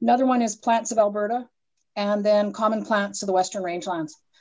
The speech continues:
They have, um, the plants of the, of the area, but they also cover weeds as well. So, um, they're really, really helpful books.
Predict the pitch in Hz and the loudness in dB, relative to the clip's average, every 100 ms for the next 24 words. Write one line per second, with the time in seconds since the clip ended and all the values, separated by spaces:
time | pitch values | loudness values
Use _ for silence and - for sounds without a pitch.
0 | _ _ _ _ 214 226 208 233 214 202 | _ _ _ _ 2 2 4 4 4 0
1 | - 214 190 185 180 175 _ _ _ _ | -10 -6 -4 -2 -4 -8 _ _ _ _
2 | _ - 185 214 196 196 190 190 185 190 | _ -12 -2 0 0 0 0 0 2 2
3 | 170 165 - - 208 208 208 208 202 196 | 2 -2 -6 0 0 2 2 2 0 -2
4 | - 214 208 190 196 - 170 165 175 - | -4 0 0 0 -4 -8 -8 -10 -12 -12
5 | 160 170 156 156 _ _ _ _ - - | -4 0 0 -2 _ _ _ _ -10 2
6 | 202 190 175 - 185 165 170 175 214 202 | 4 4 2 -2 -4 -2 -2 -4 -8 -2
7 | 233 254 233 214 208 185 - 190 - - | 0 0 -2 -2 0 0 -2 -6 -6 -8
8 | - | -12